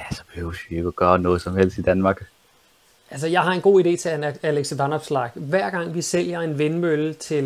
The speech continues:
Speaker 2: øh, udlandet, så skal det selvfølgelig regnes med i, øh, Danmarks positive klimabidrag, fordi det er jo noget, vi har lavet jo. Så det, det kunne være en måde, at, øh, at man kunne se sig selv som, øh, som det grønneste parti på borgen.
Speaker 1: Ja, og ud fra deres udmeldinger, så er det også sådan lidt, der får,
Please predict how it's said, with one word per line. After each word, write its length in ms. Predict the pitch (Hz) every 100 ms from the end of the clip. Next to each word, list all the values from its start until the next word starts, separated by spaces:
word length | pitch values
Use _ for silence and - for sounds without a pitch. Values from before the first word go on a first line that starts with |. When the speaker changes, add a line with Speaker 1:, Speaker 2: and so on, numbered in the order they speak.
| 127
Speaker 2:
øh, 60 | 117 185
udlandet, 580 | 208 220 214 185 185 185 _ _ -
så 180 | 170
skal 200 | 156 165 -
det 140 | 185 -
selvfølgelig 480 | 185 165 165 170
regnes 360 | 147 131 139 143
med 380 | 139 139 151 - -
i, 280 | 156 139 139
øh, 280 | 135 131 135
Danmarks 560 | 135 143 156 160 - -
positive 680 | - 160 165 165 - 147 139
klimabidrag, 800 | 143 139 143 143 135 120 120 123
fordi 180 | 147 135
det 60 |
er 40 | 143
jo 60 | 139
noget, 300 | 135 143 139
vi 100 | 180
har 160 | 165
lavet 360 | 143 117 113 123
jo. 100 | 120 - _ - - - -
Så 100 | -
det, 240 | 139 190 -
det 120 | 202
kunne 140 | 226
være 100 | 190
en 80 | 165
måde, 300 | 151 156 170
at, 180 | 151 139 -
øh, 200 | 143 135 -
at 160 | 135
man 100 | 143
kunne 140 | 131 139
se 180 | 156 151
sig 140 | 139
selv 220 | 151 151
som, 300 | - 143 139
øh, 80 | 139
som 180 | 139 135
det 120 | 139
grønneste 460 | - 156 143 139 170
parti 360 | 143 - 139
på 100 | 139
borgen. 220 | 139 131
Speaker 1:
Ja, 220 | 117 123 131
og 200 | 107 110
ud 140 | 131 127
fra 140 | -
deres 200 | 104 101
udmeldinger, 380 | 113 107 98 92
så 80 | 98
er 20 |
det 100 | 92
også 100 | 95
sådan 120 | - 104
lidt, 220 | 107 -
der 140 | 95
får, 320 | - 90 -